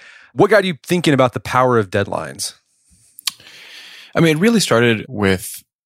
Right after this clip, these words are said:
Speaker 2: the career that I had for many years before I started writing this book, which was in the magazine business.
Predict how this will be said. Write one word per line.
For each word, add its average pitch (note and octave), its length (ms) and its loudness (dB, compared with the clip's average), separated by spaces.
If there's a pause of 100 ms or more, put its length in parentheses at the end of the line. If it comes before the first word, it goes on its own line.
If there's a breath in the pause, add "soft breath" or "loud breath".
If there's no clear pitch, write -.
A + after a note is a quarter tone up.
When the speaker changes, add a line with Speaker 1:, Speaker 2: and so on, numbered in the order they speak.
(100)
Speaker 2:
the G2 400 0 (280)
career A#2 280 4
that G2+ 100 4
I F#2+ 60 2
had F#2+ 320 -2
for F#2 400 -6 (400 soft breath)
many G#2 260 0
years G2 160 0
before - 360 -4
I F2+ 180 0
started F#2+ 320 -4
writing F#2+ 180 0
this F#2+ 140 -6
book, - 360 -2
which G2+ 200 -4
was F#2 320 -2
in F#2 100 -2
the F#2 80 0
magazine F#2+ 460 0
business. F2+ 500 -4